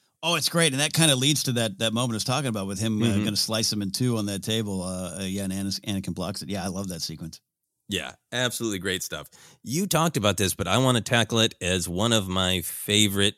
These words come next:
Speaker 2: moments. The massive lightsaber spin, uh, leading to the mutual force push.
Speaker 1: Mm-hmm.
Speaker 2: I get how you gif it and put, "This is useless." I get it. But, like, that's, that, to me, that's, that's taking it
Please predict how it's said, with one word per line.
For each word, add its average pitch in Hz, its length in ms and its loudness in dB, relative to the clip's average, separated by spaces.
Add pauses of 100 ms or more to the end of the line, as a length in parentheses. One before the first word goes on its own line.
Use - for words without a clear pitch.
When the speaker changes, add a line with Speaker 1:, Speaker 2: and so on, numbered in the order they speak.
(140)
Speaker 2:
moments. 85 640 -2 (460)
The 87 320 0
massive 143 800 -2
lightsaber 113 720 0
spin, 107 480 2
uh, 92 260 2
leading 104 640 4
to 95 160 0
the 85 120 0
mutual 85 440 0
force 78 340 -4
push. - 380 -12
Speaker 1:
Mm-hmm. 123 280 0 (180)
Speaker 2:
I 123 140 0
get 123 360 4
how 117 120 0
you 104 200 4
gif 92 300 2
it 95 180 2 (260)
and 82 340 -6
put, 92 240 -2 (120)
"This 90 260 -4
is 82 180 -2
useless." 82 680 -2 (360)
I 104 160 0
get 92 300 2
it. 78 180 -4 (100)
But, 101 320 -4
like, 95 240 0 (280)
that's, 98 380 -2 (560)
that, 107 200 -4 (120)
to - 80 0
me, 147 160 8
that's, 123 200 6
that's 98 300 -2
taking 107 340 2
it 95 120 0